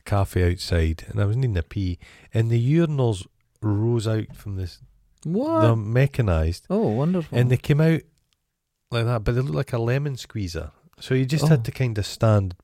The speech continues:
Speaker 1: pish, but there was no.
Speaker 2: Yeah,
Speaker 1: You, uh,
Speaker 2: just
Speaker 1: I
Speaker 2: do
Speaker 1: like
Speaker 2: that.
Speaker 1: to, uh, pish, but, no, not right next to people eating.
Speaker 2: Nah, you can't do that.
Speaker 1: Yeah.
Speaker 2: You want a bit of, uh,
Speaker 1: Like, have you seen in France those pissers? And they can just, you can be seen like this. And yeah, huh, bonjour. Can
Speaker 2: Yeah.
Speaker 1: you just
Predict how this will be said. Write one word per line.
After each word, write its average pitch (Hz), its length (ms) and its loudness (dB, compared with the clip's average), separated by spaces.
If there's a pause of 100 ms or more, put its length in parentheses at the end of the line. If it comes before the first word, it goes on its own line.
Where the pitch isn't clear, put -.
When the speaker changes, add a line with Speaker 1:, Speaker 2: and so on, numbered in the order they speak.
Speaker 1:
pish, - 400 2
but 123 180 2
there 127 80 2
was 131 140 2
no. 170 420 0 (1120)
Speaker 2:
Yeah, 147 340 4
Speaker 1:
You, 143 220 -4
uh, - 240 -10
Speaker 2:
just 117 220 -8
Speaker 1:
I 139 40 -2
Speaker 2:
do 180 80 6
Speaker 1:
like 196 300 4
Speaker 2:
that. 120 140 -2
Speaker 1:
to, 117 100 -4
uh, 120 100 -2
pish, - 240 -2 (120)
but, 127 220 -2
no, 131 500 2
not 151 200 0
right 117 180 4
next 98 220 -2
to - 80 -16
people 92 300 -2
eating. 135 200 0
Speaker 2:
Nah, 104 240 2
you 110 100 -10
can't 147 240 -10
do 98 120 -14
that. 98 220 -14 (460)
Speaker 1:
Yeah. 175 320 2
Speaker 2:
You 123 160 2
want 131 180 4
a 107 60 0
bit 104 180 2
of, 104 300 0
uh, 104 240 4 (160)
Speaker 1:
Like, 147 240 2
have 139 100 2
you 139 60 2
seen 156 220 -2
in 156 80 -2
France 147 400 -6
those 120 180 -6
pissers? 90 420 -8
And 95 100 -14
they 92 60 -8
can 98 220 -8
just, 104 240 -4
you 110 60 -4
can 110 220 0
be 107 120 -6
seen 127 240 -2
like 101 160 -2
this. 104 380 -6 (140)
And 123 100 -8
yeah, 135 120 -2
huh, 135 160 -4 (220)
bonjour. 143 340 6 (240)
Can 127 120 4
Speaker 2:
Yeah. 123 100 4
Speaker 1:
you 123 60 0
just 127 120 0